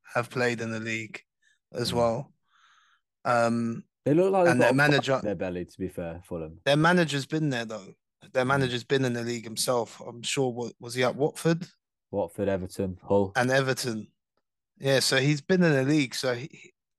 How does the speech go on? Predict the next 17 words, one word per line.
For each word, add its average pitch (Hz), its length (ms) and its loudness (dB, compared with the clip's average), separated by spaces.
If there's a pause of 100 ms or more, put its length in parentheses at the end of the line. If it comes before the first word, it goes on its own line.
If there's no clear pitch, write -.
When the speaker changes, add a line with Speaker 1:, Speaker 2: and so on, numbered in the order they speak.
Speaker 1:
he, 135 120 -20 (300)
that 165 220 0
all 175 160 4
counts 156 360 0
for 127 120 -8
something, 127 560 -4
in 123 100 -8
my 120 140 -2
opinion, 120 420 -4
when 117 140 -8
it 110 100 -14
comes 120 300 -2
to 123 80 -4
these 123 260 -6
newly 127 260 -2
promoted 127 480 -4
teams. 131 420 -2